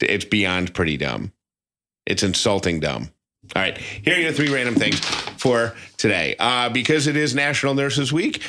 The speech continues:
Chipotle is giving away over one million dollars worth of free burritos. You can start entering the, now this is for nurses, dentists, therapists, and pharmacists.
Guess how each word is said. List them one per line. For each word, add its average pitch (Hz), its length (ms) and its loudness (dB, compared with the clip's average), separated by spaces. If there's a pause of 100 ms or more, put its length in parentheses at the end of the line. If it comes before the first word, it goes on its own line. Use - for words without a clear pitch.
(160)
Chipotle 156 440 4
is 143 160 0
giving 135 220 0
away 135 200 0
over 127 200 0
one 160 360 0
million 160 320 0
dollars 135 360 2
worth 120 200 0
of 95 140 0
free 139 600 2 (340)
burritos. 156 680 2 (320)
You 113 120 4
can 104 160 2
start 156 640 2
entering 135 520 0
the, 117 420 2
now 117 160 2
this 123 180 0
is 123 100 -2
for 113 140 0
nurses, 127 420 0
dentists, 120 380 0
therapists, 147 520 2
and 110 160 0
pharmacists. 113 840 0